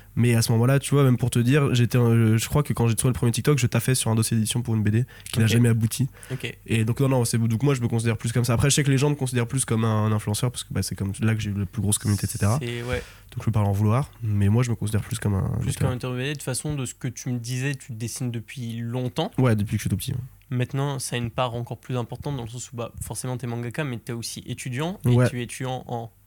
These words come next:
Speaker 1: Design graphique, un peu de dessin aussi. Euh, enfin, même non, moi j'oriente pas mal mes trucs sur le dessin parce que tu choisis un peu forcément
Speaker 2: Ok.
Speaker 1: ta réponse à la demande. Enfin bref, on va pas résumer tous les cours de design non plus.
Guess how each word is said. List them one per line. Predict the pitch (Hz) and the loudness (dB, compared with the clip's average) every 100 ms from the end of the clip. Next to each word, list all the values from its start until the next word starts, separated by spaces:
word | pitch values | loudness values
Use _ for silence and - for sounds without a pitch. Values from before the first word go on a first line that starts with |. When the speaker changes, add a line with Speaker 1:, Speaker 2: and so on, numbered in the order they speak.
| _ | _
Speaker 1:
Design | 120 120 | 2 4
graphique, | 120 117 - 127 147 - | 6 4 2 0 0 -4
un | - | -4
peu | |
de | 117 | -2
dessin | 107 113 113 | 0 0 -2
aussi. | 104 - 127 | -4 -6 -6
Euh, | 110 104 | -4 -4
enfin, | 104 113 | -4 0
même | 127 123 | 2 2
non, | 117 | 0
moi | 123 | -2
j'oriente | 117 110 107 | -4 -6 -6
pas | 113 | -6
mal | 110 | -6
mes | 107 | -8
trucs | - - | -10 -12
sur | 101 | -10
le | |
dessin | 98 - | -10 -10
parce | - - | -12 -12
que | 110 | -12
tu | |
choisis | - 110 101 | -8 -6 -8
un | |
peu | 98 107 | -10 -14
forcément | 101 135 104 | -12 -10 -8
Speaker 2:
Ok. | 90 90 - | -10 -12 -10
Speaker 1:
ta | 101 | -8
réponse | 95 - 101 | -6 -8 -8
à | 104 | -6
la | |
demande. | 95 95 | -6 -6
Enfin | 101 | -2
bref, | 143 147 - | 0 0 -2
on | |
va | 113 | -6
pas | 117 | -8
résumer | 117 117 120 | -10 -10 -12
tous | - | -12
les | 117 107 | -12 -12
cours | 101 - | -14 -12
de | 104 | -12
design | 101 107 101 | -10 -10 -10
non | |
plus. | 101 | -8